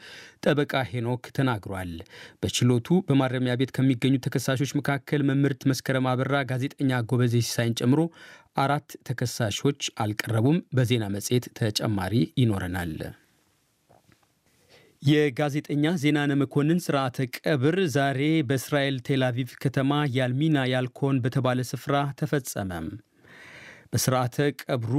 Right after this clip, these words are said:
ልጆቹ፣ ወዳጅ ዘመዶቹ እና በእስራኤል የሚኖሩ የኢትዮጵያ ማህበረሰብ አባላት ተገኝቷል። ለረዥም ዓመታት በኖሩባት እስራኤል ህዳር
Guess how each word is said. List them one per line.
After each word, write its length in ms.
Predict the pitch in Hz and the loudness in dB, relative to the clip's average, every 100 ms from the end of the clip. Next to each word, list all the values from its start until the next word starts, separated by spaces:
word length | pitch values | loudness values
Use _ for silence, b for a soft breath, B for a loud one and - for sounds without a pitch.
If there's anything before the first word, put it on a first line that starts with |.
| 180 165 | 2 2
ልጆቹ፣ 580 | 127 135 131 - - 175 | 2 2 0 -4 0 2
ወዳጅ 340 | 147 135 135 110 | 2 2 0 -2
ዘመዶቹ 680 | 135 139 135 139 - - - 170 170 175 - | -2 0 2 -2 -4 -12 -2 4 6 4 4
እና 260 | 135 131 139 | 4 4 4
በእስራኤል 420 | 156 139 - 139 135 | 0 -2 0 0 2
የሚኖሩ 320 | 131 135 151 151 | 2 4 4 4
የኢትዮጵያ 580 | 139 165 - 151 - 135 | 2 0 -2 -2 2 2
ማህበረሰብ 580 | 135 131 139 123 151 147 143 | 2 2 -2 0 -2 0 -2
አባላት 380 | 147 156 156 - | 0 2 0 -2
ተገኝቷል። 640 | 151 123 98 - 104 95 92 98 - - | -4 -2 -4 -8 -8 -8 -8 -10 -10 -12
ለረዥም 680 | - 113 123 - - 165 185 - | -6 0 0 0 2 2 2 -2
ዓመታት 460 | 147 147 156 156 - | 2 2 2 -2 0
በኖሩባት 600 | 139 143 135 120 151 - | 0 0 0 0 -2 -2
እስራኤል 460 | - 151 143 156 | -6 -2 0 0
ህዳር 360 | - 147 147 | -4 -2 0